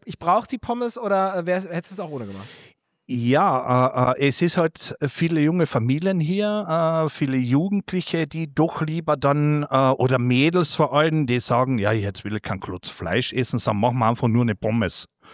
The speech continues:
Speaker 2: So, äh, Bratkartoffeln, ist Speck drin, ist auch für viele wieder nicht so die Nummer.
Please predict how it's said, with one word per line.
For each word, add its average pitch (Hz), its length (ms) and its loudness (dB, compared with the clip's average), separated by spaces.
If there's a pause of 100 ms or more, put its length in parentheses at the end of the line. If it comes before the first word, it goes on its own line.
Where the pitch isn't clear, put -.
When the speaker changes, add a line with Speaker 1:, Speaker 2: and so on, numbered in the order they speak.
(320)
Speaker 2:
So, 113 260 2
äh, 107 280 2 (180)
Bratkartoffeln, 143 680 0
ist 104 100 -2
Speck - 340 -2
drin, 139 260 2
ist 117 220 -4
auch 123 160 2
für - 140 -2
viele 127 340 -4
wieder 123 160 0
nicht 127 200 0
so 139 280 0
die 143 100 0
Nummer. 143 320 2